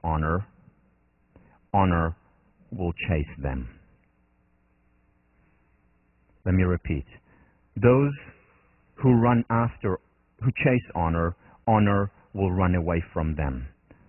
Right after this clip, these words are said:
Those who run away from honor, honor will chase them.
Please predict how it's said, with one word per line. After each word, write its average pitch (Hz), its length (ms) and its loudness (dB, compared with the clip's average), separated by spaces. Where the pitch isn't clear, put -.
Those 127 400 2
who 131 100 2
run 117 260 4
away 117 320 2
from 92 240 -2
honor, 85 460 0
honor 90 320 2
will 85 220 -4
chase 76 340 -4
them. 64 280 -10